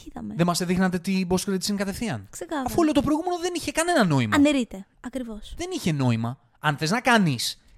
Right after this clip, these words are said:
Speaker 2: ένα universe το οποίο έχει συνέχεια, κάντο. Μη μου δίνεις fillers. Γιατί εγώ μαζί σου, άμα θες να κάνεις
Speaker 1: Ακριβώς.
Speaker 2: ταινίες μόνες τους και να μην συνδέονται, εκατό τοις εκατό μαζί σου.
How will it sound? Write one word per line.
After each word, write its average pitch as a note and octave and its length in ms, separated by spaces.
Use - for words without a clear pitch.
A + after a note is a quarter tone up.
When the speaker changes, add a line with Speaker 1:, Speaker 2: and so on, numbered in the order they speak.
Speaker 2:
ένα C3+ 180
universe C3+ 380
το - 80
οποίο C#3+ 120
έχει C#3+ 100
συνέχεια, A#2+ 640
κάντο. D#3 560
Μη F3+ 100
μου C4 100
δίνεις A3+ 320
fillers. B2+ 480
Γιατί C#3 180
εγώ E3+ 100
μαζί A3+ 260
σου, F3 180
άμα C#3 120
θες G3 100
να F#3+ 60
κάνεις A3 200
Speaker 1:
Ακριβώς. F#3+ 220
Speaker 2:
ταινίες A3+ 280
μόνες F3 440
τους D#3+ 120
και D#3+ 80
να C#3+ 40
μην D#3+ 100
συνδέονται, C#3+ 760
εκατό - 500
τοις - 100
εκατό C4+ 180
μαζί C#4 260
σου. - 220